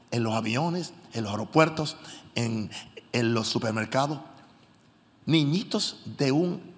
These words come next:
de dos años, de, de un año, que le da la perreta.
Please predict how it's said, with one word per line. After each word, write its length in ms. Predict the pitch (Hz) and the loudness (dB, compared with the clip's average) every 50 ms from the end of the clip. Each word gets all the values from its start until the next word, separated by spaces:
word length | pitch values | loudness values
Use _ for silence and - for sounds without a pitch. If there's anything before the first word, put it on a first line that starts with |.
| - | -10
de 180 | 143 - 139 123 | -2 0 0 2
dos 400 | 117 123 147 165 - - - - - | 2 0 0 0 -2 -4 -6 -4 -4
años, 320 | 135 123 117 104 98 98 | -4 -4 -2 -6 -6 -6
de, 120 | 98 113 110 - - | -8 -8 -8 -10 -8
de 100 | - 127 | -4 0
un 220 | 120 127 151 156 139 | 0 0 0 0 -2
año, 360 | 139 131 107 101 95 - - - - - - - _ _ - _ | -4 -6 -8 -10 -12 -14 -18 -20 -20 -20 -20 -20 _ _ -6 _
que 100 | - 131 | 0 2
le 100 | 117 117 | 2 2
da 140 | 127 127 | 0 0
la 140 | 139 143 135 | 0 -2 -2
perreta. 600 | - 127 120 - - - 120 113 - - 101 - | -4 -6 -6 -4 -4 -4 -4 -4 -4 -8 -10 -12